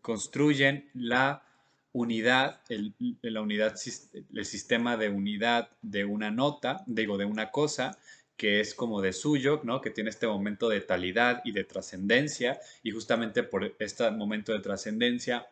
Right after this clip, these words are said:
es que está en respectividad, y a eso Javier Zubiri, pues, le llama esto la condición de la reciproci-, la respectividad,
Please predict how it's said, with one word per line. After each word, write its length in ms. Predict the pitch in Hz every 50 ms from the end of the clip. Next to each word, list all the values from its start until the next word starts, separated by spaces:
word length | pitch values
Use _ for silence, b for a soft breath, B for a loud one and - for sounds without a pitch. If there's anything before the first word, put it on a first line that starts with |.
| _ -
es 220 | 123 127 123 -
que 80 | - 120
está 240 | 101 - - 107
en 80 | 104 101
respectividad, 960 | 101 101 98 - - 95 - - - 95 95 98 107 123 127 139 143 160 - B B B B B B B
y 80 | 113
a 120 | 107 104 110
eso 340 | 107 - - 123 117 -
Javier 320 | - - - 104 104 104 104
Zubiri, 320 | - 110 107 110 107 110
pues, 180 | 101 - - 101
le 120 | 98 95 95
llama 340 | 101 101 101 101 104 - -
esto 360 | 104 104 107 - - - 123
la 160 | 127 120 107 -
condición 460 | - 92 92 92 - 98 95 98 98
de 180 | 113 104 104 95
la 140 | 92 90 -
reciproci-, 640 | 92 - - - _ - 98 98 - - - - _ _ -
la 200 | 104 101 101 - - 101 98
respectividad, 1120 | - 98 101 98 - - - 98 - _ - 98 90 90 92 107 123 127 120 127 151 -